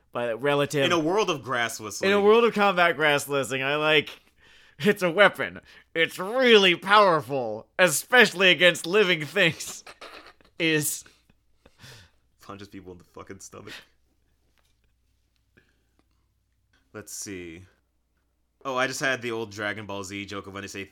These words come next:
Speaker 2: three minutes with just the word liar. <laughs>
Speaker 1: I'm out of shit to talk about for this particular span of episodes. I've gotten to most of what I wanted to say.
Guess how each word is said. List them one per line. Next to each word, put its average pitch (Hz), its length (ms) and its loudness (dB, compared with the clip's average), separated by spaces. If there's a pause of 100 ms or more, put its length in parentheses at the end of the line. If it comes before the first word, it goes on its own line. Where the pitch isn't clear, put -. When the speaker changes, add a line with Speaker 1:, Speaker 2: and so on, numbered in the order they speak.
Speaker 2:
three 101 220 -12
minutes 95 360 -14
with 87 80 -20
just 95 140 -16
the 98 80 -16
word 87 300 -16
liar. 92 600 -6
<laughs> - 1800 -12
Speaker 1:
I'm 226 180 2
out 214 160 4
of 147 100 0
shit 143 240 -6
to 104 60 -20
talk 113 280 -4
about 92 360 -8
for 110 80 -12
this 101 220 -12
particular 101 480 -16
span 101 320 -10
of 98 100 -10
episodes. 98 540 -10
I've 110 180 -8
gotten 107 340 -8
to 101 320 -14
most 107 320 -10
of 92 120 -14
what 101 100 -8
I 98 100 -8
wanted 95 320 -12
to 87 60 -16
say. 107 460 -8